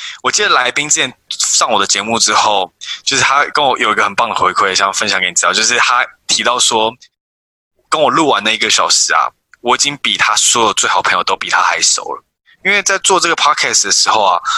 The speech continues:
我问了很多问题，是一般你在跟朋友聊天的时候不好意思问，或者是也没有那个契机可以问到，因为没有这个那么正式的场合啊。那他们跟我分享，他们就觉得哇，就是让他可以回归他，回顾，回顾他这几年所做的每个决定，然后是怎么去思路。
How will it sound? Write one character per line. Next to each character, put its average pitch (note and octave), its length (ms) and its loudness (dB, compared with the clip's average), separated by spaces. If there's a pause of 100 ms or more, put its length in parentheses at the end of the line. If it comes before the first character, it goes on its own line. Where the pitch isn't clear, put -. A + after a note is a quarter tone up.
(120)
我 A2+ 100 0
问 E3 200 2
了 D3 80 2
很 G2 180 0
多 A#2+ 120 0
问 C3 140 0
题， - 100 -4
是 C3+ 220 0
一 D#3 200 -4
般 C3 300 -2
你 G#2+ 100 -6
在 A#2 160 0
跟 B2 200 -2
朋 A2 160 0
友 G#2 120 2
聊 F#2 180 0
天 G#2 160 -2
的 G2 100 -2
时 G2+ 100 0
候 F#2+ 120 -2 (360)
不 F3 100 0
好 G#2 220 0
意 A2 40 0
思 G2+ 140 0
问， G#2+ 120 0
或 B2+ 140 0
者 A2+ 60 -2
是 B2 160 0
也 G2 120 0
没 A2 140 -4
有 A2+ 80 0
那 A2 80 -2
个 G#2 80 -2
契 - 240 0
机 - 160 0
可 - 120 -2
以 F2 60 -4
问 F2 240 -2
到， - 180 -2 (160)
因 E3 80 -2
为 F3 40 -4
没 F3+ 60 0
有 C#3 80 0
这 D3+ 140 -2
个 C#3+ 100 0
那 D3 80 0
么 C3 120 0
正 D3 180 0
式 - 180 0
的 - 120 0
场 - 220 0
合 - 220 -4
啊。 - 80 -2 (580)
那 E3 100 2
他 E3 120 0
们 E3 80 -6
跟 D#3+ 80 2
我 D#3 60 2
分 D#3 100 2
享， D3 120 2
他 D#3 80 0
们 D#3+ 100 0
就 D#3 60 -4 (180)
觉 D3+ 140 0
得 - 20 0
哇， D#3+ 140 0 (800)
就 E3+ 120 0
是 E3+ 160 0
让 D#3+ 160 0
他 E3 140 0
可 - 120 -2
以 A#2 40 0
回 A2 220 0
归 C#3 160 2
他， - 220 0
回 A#2 240 0
顾， E3+ 360 0
回 A#2+ 220 0
顾 D#3 180 0
他 B2+ 160 0
这 B3 140 -2
几 - 180 -2
年 F2+ 220 -4
所 F#2+ 200 0
做 A#2+ 160 -2
的 G2 80 -2
每 F2+ 160 -4
个 F2 120 -4
决 E2+ 220 0
定， F#2+ 200 -4
然 F2+ 80 0
后 F#2+ 100 2
是 G#2+ 120 -2
怎 - 140 -2
么 - 80 -20
去 - 120 -2
思 - 240 -2
路。 F3 180 -20